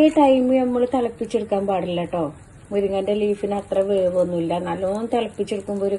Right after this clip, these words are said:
കയ്പ്പ്, ഒരു രസമില്ലാത്തൊരു ചുവ വരും. അപ്പൊ അതിന്റെ പാകത്തിനാക്കി എടുത്ത് ഫ്ലെയിം ഓഫ് ആക്കി വെക്കുക. അപ്പൊ ഇത്രേ ഉള്ളൂ നമ്മളെ മുരിങ്ങാ സൂപ്പ്. എന്താണെന്നറിയോ, മഴ പെയ്തിട്ടുണ്ടായ മുരിങ്ങന്റെ ലീഫാണ്, നല്ല അടിപൊളി ലീഫാണ്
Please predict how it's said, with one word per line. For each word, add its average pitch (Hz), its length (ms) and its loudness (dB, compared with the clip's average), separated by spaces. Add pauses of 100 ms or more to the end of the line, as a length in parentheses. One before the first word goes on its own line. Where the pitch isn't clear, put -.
കയ്പ്പ്, 196 380 0
ഒരു 190 140 0
രസമില്ലാത്തൊരു 185 640 -2
ചുവ 175 220 -2
വരും. 151 260 -4 (600)
അപ്പൊ 170 180 -4
അതിന്റെ 190 380 0
പാകത്തിനാക്കി 175 840 -2
എടുത്ത് 165 340 -4 (560)
ഫ്ലെയിം 180 500 0
ഓഫ് 160 280 -2
ആക്കി 160 240 -4
വെക്കുക. 139 240 -6
അപ്പൊ - 160 -4
ഇത്രേ 233 380 0
ഉള്ളൂ 190 220 2
നമ്മളെ 175 280 0
മുരിങ്ങാ 156 480 -2
സൂപ്പ്. 143 380 -10 (600)
എന്താണെന്നറിയോ, 240 500 2 (300)
മഴ 202 220 2 (100)
പെയ്തിട്ടുണ്ടായ 202 1000 2
മുരിങ്ങന്റെ 180 680 0 (220)
ലീഫാണ്, 170 540 -2 (200)
നല്ല 185 480 -2
അടിപൊളി 180 760 -2
ലീഫാണ് 165 600 0